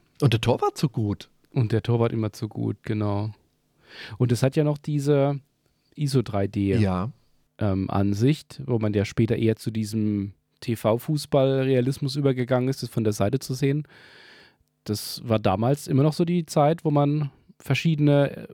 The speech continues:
Speaker 2: Ansichten experimentiert hat. Ne, die, die, die älteren Spiele vorher, die waren
Speaker 1: Mhm.
Speaker 2: f-, aus der Vogelperspektive von oben nach unten.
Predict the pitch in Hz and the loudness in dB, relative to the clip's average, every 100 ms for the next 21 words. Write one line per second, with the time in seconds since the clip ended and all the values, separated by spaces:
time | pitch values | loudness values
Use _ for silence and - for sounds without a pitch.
0 | - _ - 156 147 127 - - 113 117 | -20 _ -4 0 2 2 0 -4 -4 -4
1 | - 110 104 104 101 - 110 - 101 101 | -2 0 2 0 -2 0 0 0 -4 -4
2 | - 120 151 110 104 110 113 113 135 131 | -4 0 0 0 -2 -2 0 2 2 0
3 | 131 - 147 143 - 135 139 127 113 107 | -4 -4 0 0 0 0 2 0 -2 0
4 | 110 107 104 104 117 135 117 120 - - | 2 2 2 0 -4 -6 -8 -6 -8 -8
5 | - 143 160 156 147 - 147 - 156 151 | -2 0 0 -2 -2 -4 -6 -2 0 0
6 | 127 131 123 123 104 120 147 160 180 | 0 -2 0 0 -2 0 -2 -2 -2